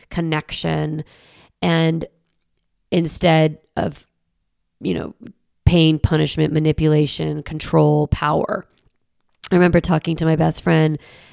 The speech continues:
and talking about Susan Steifelman's work about, like, you know, instead of power over, power with, and, and really, like, finding ways to feel, you know, that we can discipline our kids without using pu-,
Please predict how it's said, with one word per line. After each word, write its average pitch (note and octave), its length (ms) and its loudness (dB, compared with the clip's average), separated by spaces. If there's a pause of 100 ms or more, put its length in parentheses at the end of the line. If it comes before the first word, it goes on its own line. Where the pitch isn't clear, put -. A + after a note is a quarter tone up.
(100)
and E3+ 160 0
talking D#3+ 320 0
about D#3 320 0 (320)
Susan E3 320 2
Steifelman's D#3 580 -2
work D#3 280 -2
about, D#3+ 340 -6
like, - 300 -10 (220)
you F3 100 -2
know, D3+ 180 -2 (160)
instead D#3+ 240 -2
of D3+ 80 -4
power D#3 420 0
over, D#3 300 0
power D3+ 400 -2
with, D#3 420 -2
and, D3 240 -6 (460)
and D#3+ 160 -2
really, D#3+ 240 2
like, D3+ 300 -4 (420)
finding E3 680 0
ways D#3+ 420 0
to D#3+ 140 -4
feel, D#3 760 -2 (840)
you - 80 -10
know, - 60 -8
that - 140 -6
we F3 80 -2
can E3 140 -4
discipline D#3+ 460 -2
our D3+ 140 -2
kids D3+ 500 -4
without D#3 600 -6
using D3+ 340 -6
pu-, - 220 -10